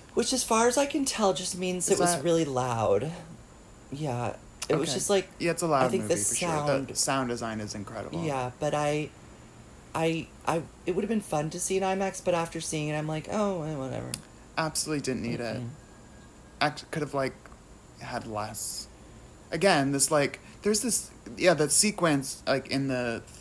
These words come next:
Speaker 2: you know, the third act or whatever, of, like, this interrogation.
Speaker 1: Ooh.
Speaker 2: The music is, like, this, like,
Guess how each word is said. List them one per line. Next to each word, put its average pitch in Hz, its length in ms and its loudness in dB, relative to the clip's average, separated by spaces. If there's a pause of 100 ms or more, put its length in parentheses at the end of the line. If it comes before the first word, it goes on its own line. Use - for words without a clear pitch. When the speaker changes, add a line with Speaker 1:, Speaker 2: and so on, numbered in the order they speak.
(720)
Speaker 2:
you - 140 -10
know, 104 100 -6
the - 120 -14
third 117 300 -4
act 110 340 -6
or 107 60 -8
whatever, 101 420 -6 (920)
of, 113 160 -4
like, 107 360 -6 (220)
this 123 180 0
interrogation. 120 1000 -2
Speaker 1:
Ooh. - 80 -14
Speaker 2:
The 165 80 2
music 170 460 0
is, 165 200 -2
like, 131 320 -2 (680)
this, - 220 0
like, 131 340 0